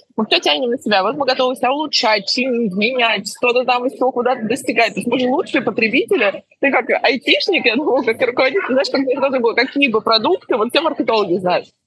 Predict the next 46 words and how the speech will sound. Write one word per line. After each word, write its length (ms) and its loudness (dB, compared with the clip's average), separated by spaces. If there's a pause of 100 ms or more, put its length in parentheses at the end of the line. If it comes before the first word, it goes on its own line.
(160)
потребляем 640 2
мы. 320 -2 (120)
Мы, 360 2
мы 420 0
для 160 0
мужчин 520 -2
и 180 -2
для 220 0
женщин, 460 -2
всё 220 -2
потребляем 520 -2
мы, 180 -2
мы 180 -2
вот 140 -2
двигатели 440 -2
в 60 0
этом 220 -2
плане, 340 0
как 140 -2
бы 120 -2
вот 120 -2
каких-то 420 -2
либо 280 0
мотиваций 580 -2
на 140 0
что-то, 300 -4
на 100 -2
какое-то 420 -2
самоулучшение, 800 -2
самоподчинение. 1160 -2 (360)
У 60 -2
мужчин 320 2
очень 240 0
много, 240 0
мне 120 2
кажется, 320 -2
всё-таки 340 -4
глубинного 480 0
страха. 460 0
И 80 -2
то, 160 -2
о 100 0
чём 200 -4
ты 80 -20
сказал 360 0
ты, 60 -2